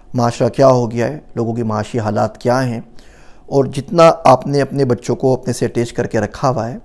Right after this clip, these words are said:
और जो एनवायरनमेंट आपने दी है, उस एनवायरनमेंट से अगर आज आप निकल जाएं, खुदा ना खास्ता आज आपका इंतकाल हो जाए, कोविड की वबा में तो किसी का पता नहीं चल रहा कौन कब कहाँ जा रहा है,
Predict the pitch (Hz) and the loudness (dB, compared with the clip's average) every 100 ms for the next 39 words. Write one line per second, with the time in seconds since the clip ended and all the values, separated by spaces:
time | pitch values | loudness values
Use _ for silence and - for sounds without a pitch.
0 | - 127 120 113 110 120 123 113 - 107 | -8 -4 -2 -2 0 -2 -2 -2 -4 -4
1 | 120 151 120 120 - - - - 151 - | -2 -2 -2 -4 -10 -20 -20 -8 -6 -4
2 | 139 135 135 139 131 147 131 131 - 117 | -2 0 0 0 -2 0 0 -2 -4 0
3 | 127 127 123 113 - 104 107 95 87 - | 0 0 -4 -4 -4 -6 -6 -8 -12 -16
4 | - - - - - 127 135 147 143 131 | -20 -20 -20 -20 -8 0 0 0 0 -2
5 | - 135 - - 123 123 120 - 113 110 | 0 -2 -2 0 4 4 4 -2 -6 -4
6 | 117 104 98 101 101 95 - - - - | -4 -4 -4 -4 -4 -4 -10 -14 -18 -20
7 | - - - - - - - 131 131 131 | -20 -20 -20 -20 -20 -20 -6 0 0 0
8 | 127 117 120 123 123 123 - 131 110 113 | 0 2 4 2 -2 -6 -4 -4 -2 -4
9 | 110 104 107 107 110 107 104 - 101 101 | -4 -4 -4 -4 -6 -6 -8 -6 -4 -2
10 | 90 92 - | -4 -4 -10